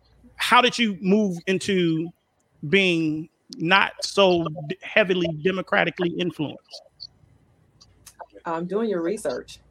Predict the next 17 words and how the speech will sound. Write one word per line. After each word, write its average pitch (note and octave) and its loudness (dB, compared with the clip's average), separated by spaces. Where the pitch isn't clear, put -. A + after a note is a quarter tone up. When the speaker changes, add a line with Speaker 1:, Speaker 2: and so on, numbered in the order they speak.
Speaker 2:
Um, D#3+ -10
when E3+ -6
you E3 -6
dis-, D3 -10
you E3+ -6
learn F3+ -2
your D#3 0
history, C#3+ -4
you D3+ -10
know D#3 -6
that D3 -4
we D3 -6
were D3+ -4
Republicans D3+ -6
first, D3+ -6
and C#3+ -8
the, D3+ -6